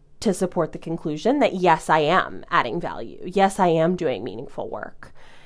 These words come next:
Yes, this work does matter. And so I think there is something to, you know, whatever that is for you, whether it's literally doing the screenshotting thing, whether it's, you know, writing notes to yourself, whether it's having a couple of, like, go-to people who you know can encourage you in those moments when you're,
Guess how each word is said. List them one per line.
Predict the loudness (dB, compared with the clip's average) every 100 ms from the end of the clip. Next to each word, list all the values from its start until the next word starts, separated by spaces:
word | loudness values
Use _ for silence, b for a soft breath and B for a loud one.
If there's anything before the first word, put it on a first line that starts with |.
| b b b -2
Yes, | 6 6 6 0
this | -2 2
work | 2 0 0
does | -4 -4
matter. | -8 -8 -12 -14 -18 -20 b b b b b b b
And | 2 6
so | 8
I | 8 8
think | 4 0 4
there | 4 4
is | 4 2 2 0
something | 0 2 2 0 0
to, | 0 0 0 0 -2 B B B
you | 2 4
know, |
whatever | 8 8 8 8
that | 6
is | 6 2
for | 0
you, | 2 4
whether | 4 4 2
it's | 4
literally | 2 4 2
doing | 2 0 0
the |
screenshotting | -4 -2 0 2 4 4 4
thing, | 4 6
whether | 6 6 4 2
it's, | 2 -2 b b b b b b
you | 4
know, | 6 6
writing | 6 6 6 6
notes | 6 6 2
to | 4
yourself, | 4 4 8 10 10 6 4
whether | 2 4 4
it's | 2 0
having | 0 4 4 6 4
a |
couple | 4 0 0 0
of, | 2
like, | 0 2
go-to | 2 2 0 -4
people | -4 -2 0 0
who | 0
you | 0 2
know | 2
can | 2 -2
encourage | -2 -4 -4 -2 0
you | 2
in | 4
those | 2
moments | 2 0 0 -2
when | -2
you're, | 0 0